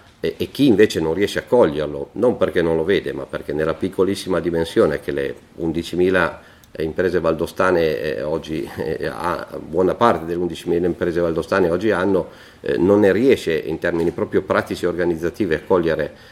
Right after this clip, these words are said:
eh, la, la possibilità di sviluppo. Ecco, noi dove, dobbiamo riuscire a tenere questi due livelli insieme, eh, sapendo bene che sono diversi i progetti, eh, industriali che, che, che, che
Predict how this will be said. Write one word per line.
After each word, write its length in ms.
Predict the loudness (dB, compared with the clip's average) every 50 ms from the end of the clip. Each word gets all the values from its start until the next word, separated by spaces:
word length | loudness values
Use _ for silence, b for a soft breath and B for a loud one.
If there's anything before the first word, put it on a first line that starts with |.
| B B
eh, 320 | -8 -4 -2 -2 -2 -2 -2
la, 200 | -4 -4 -2 -2
la 160 | -2 -4 -4
possibilità 680 | -4 -2 -2 -2 -2 -2 0 0 2 2 2 2 2 2
di 100 | 2 2
sviluppo. 500 | 0 0 0 0 0 -2 -4 -2 -4 -4
Ecco, 240 | -4 -2 -2 -4 -2 2
noi 160 | 2 2 4
dove, 300 | 4 4 4 2 0 2
dobbiamo 380 | 0 0 0 2 0 2 0
riuscire 320 | -2 -2 -2 0 0 2 2
a 40 | 0
tenere 360 | 0 0 2 2 2 0 -2
questi 260 | -4 -4 -4 -2 -4
due 160 | 0 0 0
livelli 480 | 0 2 2 2 2 2 2 0 -2 -2
insieme, 840 | 0 0 0 0 0 2 2 2 4 4 4 2 2 0 B B B B B B B B B B B -6
eh, 320 | -4 -2 0 0 -2 -2 -4 -10 -16
sapendo 480 | -8 -6 -6 -2 0 0 2 2 2
bene 260 | 6 6 6 6 6
che 100 | 2 0
sono 260 | -6 -4 -4 -2 -2 -2
diversi 420 | -2 0 2 2 2 2 0 -4
i 40 | -4
progetti, 580 | -4 -4 -4 0 0 0 0 0 -2 -4 -4
eh, 500 | -2 -2 -4 -2 -2 -2 -4 -4 -4 -2
industriali 800 | -2 -2 -2 -2 -2 -4 -2 0 0 2 4 4 2 2 0 -4
che, 220 | -4 -2 -4 -4 -2
che, 400 | -4 -4 -4 -4 -4 -6 -8 -8 -4
che, 460 | -4 -2 -2 -2 -4 -4 -6 -6 -6
che 160 | -4 -4 -4